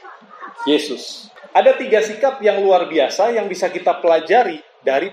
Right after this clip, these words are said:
para gembala yang dianggap biasa-biasa saja. Yang pertama, setia pada panggilan atau pekerjaan yang dipercayakan kepada mereka.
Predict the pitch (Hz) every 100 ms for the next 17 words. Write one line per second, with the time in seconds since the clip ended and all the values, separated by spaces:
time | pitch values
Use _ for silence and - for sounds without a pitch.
0 | - - 127 135 165 143 127 113 104 110
1 | 143 - - 139 175 170 147 147 175 -
2 | - _ 135 143 143 156 156 160 175 175
3 | 175 - - _ - 135 135 185 180 160
4 | - - - - 190 - 226 240 233 233
5 | - - - _ 165 160 165 185 190 196
6 | 190 - - - - 160 156 190 208 135
7 | 113 - - - - 151 170 - 170 160
8 | 147 - 170 - 127 123 - - 170 240
9 | 220 - 196 - 175 170 156 196 247 -
10 | - - - 185 226 240 247 143 -